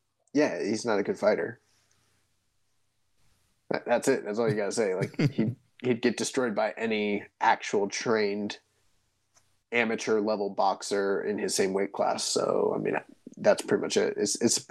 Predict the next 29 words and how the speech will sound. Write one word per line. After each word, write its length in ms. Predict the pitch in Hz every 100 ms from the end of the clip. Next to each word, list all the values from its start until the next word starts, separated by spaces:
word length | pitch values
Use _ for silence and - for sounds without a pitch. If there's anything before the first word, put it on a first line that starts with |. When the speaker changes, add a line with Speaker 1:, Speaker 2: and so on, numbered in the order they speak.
| -
Speaker 1:
it, 140 | 135 -
it's 200 | 143 -
freak 200 | 156 -
show 160 | 92
fights. 540 | 92 - - - - - _ _ _ _ _ _ - - - - _ -
Speaker 2:
Nice. 300 | 95 82 -
Well, 220 | 98 95
last 260 | 95 110 -
thing 140 | 113
here, 180 | 113 107
recommended 720 | 98 113 117 107 117 110 104
match 420 | 90 101 104 107 -
of 140 | 95
the 80 | 90
week. 300 | 95 107 80
So 100 | 87
last 320 | 92 95 -
week 200 | 98 92
I 40 |
recommended 540 | 90 92 92 92 90 90
the 140 | 85
G 260 | 87 - 92
H 240 | 90 90
C 320 | - - 90
heavyweight 320 | 87 92 87 80
title 160 | 92
match 440 | 90 98 92 - - - _ _ -
between 320 | 85 107 90
Segura 500 | 87 90 98 98 95